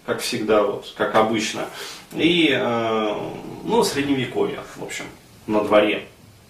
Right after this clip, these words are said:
То есть вроде как интернет есть, но в интернетах тоже средневековье. И плюс вот это вот ещё, э, защитники, там, блядь, социальные вот эти вот, э, ебанаты всякие, морали и нравственности, там, организации какие-то, которые подключаются,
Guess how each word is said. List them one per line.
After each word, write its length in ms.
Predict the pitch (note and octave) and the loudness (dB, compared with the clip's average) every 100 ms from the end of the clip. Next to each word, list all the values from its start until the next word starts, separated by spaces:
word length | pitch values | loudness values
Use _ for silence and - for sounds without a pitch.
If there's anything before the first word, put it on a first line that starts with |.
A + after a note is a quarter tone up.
| - - - - - | -20 -20 -12 -6 2
То 80 | |
есть 160 | A#2 - | 2 2
вроде 280 | A#2+ C3 A#2 | 2 2 4
как 220 | - C3 | 0 0
интернет 460 | B2 C3+ C#3 C3+ A#3 | 0 0 0 -2 0
есть, 280 | A#3 - | 0 0
но 300 | C#3 - - A2 | 0 0 2 -2
в 40 | |
интернетах 500 | A2 A2+ C3+ C3+ - | -2 -2 -2 -2 -4
тоже 280 | G#2+ F2+ - | -4 -4 -6
средневековье. 880 | - - - - - - - - - - - - | -10 -10 -10 -8 -4 -2 -2 -4 -10 -12 -12 -2
И 160 | A2+ G3+ | 4 4
плюс 320 | D#3 D3+ - | 4 2 0
вот 120 | C3 B2+ | -2 -2
это 160 | - | 0
вот 160 | A2 A2+ | 0 0
ещё, 480 | - A#2 G#2 G2 - | -2 0 2 2 -2
э, 640 | A2 A2 G#2+ G#2 G2+ - G#2+ | -2 0 0 0 -2 -2 -2
защитники, 640 | A#2+ - C3+ A#2 G#2+ G2+ | 0 0 -4 -4 -6 -4
там, 600 | G2+ G2+ G2 G2 G#2 G2+ | -4 -4 -6 -6 -6 -2
блядь, 240 | G#2+ G#2+ G#2+ | 2 2 0
социальные 580 | G#2+ - A2+ G#2+ G#2 | -2 0 2 2 0
вот 140 | G2+ G2+ | -2 0
эти 180 | G2 G2 | -2 -2
вот, 180 | G2 G2 | -6 -6
э, 300 | G#2+ G#2 G#2 | -4 -4 -2
ебанаты 540 | G#2+ A2 A#2 A#2+ G#2 G2+ | -2 0 2 2 0 -4
всякие, 420 | - G2+ G2+ G#2 | -4 -4 -4 0
морали 440 | G#2+ A2 G#2+ G#2 | 2 4 2 0
и 20 | |
нравственности, 1000 | A#2 F#3+ G#3+ F3+ - D#3 D3 C3 - B2 A2+ - - | 0 2 2 2 -2 -4 -4 -4 -2 -2 -2 -8 -12
там, 260 | - G2 - | -8 -8 -4
организации 760 | G#2 A2+ A#2+ A#2+ G3 F#3+ - D3 | -4 -2 -2 2 4 4 2 -4
какие-то, 420 | B2+ B2+ B2+ - | -4 -4 -6 -4
которые 380 | A2+ A2 A2 G#2+ | -4 -2 -2 -2
подключаются, 880 | G2+ A#2 A2+ B2+ A#2 A2 - - | -4 -2 -2 2 2 2 0 -10